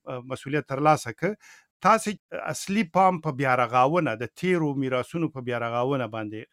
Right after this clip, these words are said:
اه، وکړ. دارالامان ماڼۍ یې ډېر ښه مثال دی. په پغمان کې قصرونه یې مثال دی چې په دې به لږ وروسته وغږیږو، مثلاً جبل سراج او نور.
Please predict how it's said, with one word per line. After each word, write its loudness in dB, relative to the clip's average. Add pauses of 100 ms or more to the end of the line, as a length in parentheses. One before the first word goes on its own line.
(100)
اه، -14
وکړ. -14 (460)
دارالامان 4
ماڼۍ 2
یې 0
ډېر 0
ښه -10
مثال -6
دی. -6 (100)
په -8 (300)
پغمان 4
کې -4
قصرونه -2
یې -4
مثال -6
دی -2
چې -10
په -10
دې 0
به -4
لږ 0
وروسته -4
وغږیږو، -6
مثلاً -8
جبل -4
سراج 0
او 2
نور. 4